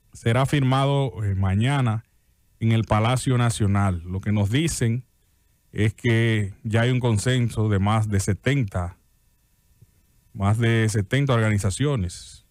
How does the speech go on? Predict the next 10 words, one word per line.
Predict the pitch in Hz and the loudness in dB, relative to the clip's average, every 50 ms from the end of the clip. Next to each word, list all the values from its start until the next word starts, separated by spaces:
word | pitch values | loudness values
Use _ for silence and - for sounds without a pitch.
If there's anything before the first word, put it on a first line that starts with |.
| _ _ - | _ _ -14
actores | - 87 - - 117 120 127 113 104 | -12 -12 -6 -2 0 2 2 2 2
ya | 104 110 110 | 2 2 0
confirmados | - 120 107 101 104 92 95 110 113 110 104 95 - | 0 0 0 0 0 0 0 0 0 0 0 0 0
que | 98 | 0
van | 95 101 104 | 0 0 0
a | 101 | 0
asistir | 101 104 92 - 113 107 101 107 - _ _ _ _ _ _ _ _ _ - | 0 -2 -2 -2 -2 -2 -2 -4 -8 _ _ _ _ _ _ _ _ _ -6
a | - 95 104 | -2 0 0
ese | 104 - 107 | 0 0 0
pacto. | 95 - 143 139 131 120 - - 113 98 | -2 0 0 0 0 0 -2 -6 -8 -8